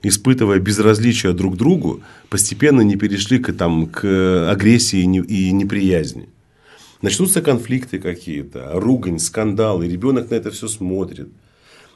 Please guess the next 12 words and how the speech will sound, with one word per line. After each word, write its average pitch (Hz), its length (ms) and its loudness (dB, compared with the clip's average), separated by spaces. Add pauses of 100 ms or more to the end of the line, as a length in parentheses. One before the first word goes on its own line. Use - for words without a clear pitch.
Э, 95 200 -6 (300)
мальчику, 143 500 0
там, 120 180 -2
девочке, 127 460 -4
неважно. 110 560 -2 (240)
Им 113 120 0
проще 151 320 -2
быть 117 200 -4
с 113 60 -4
одним 120 280 0
уравновешенным 98 680 -4
родителем, 90 580 -6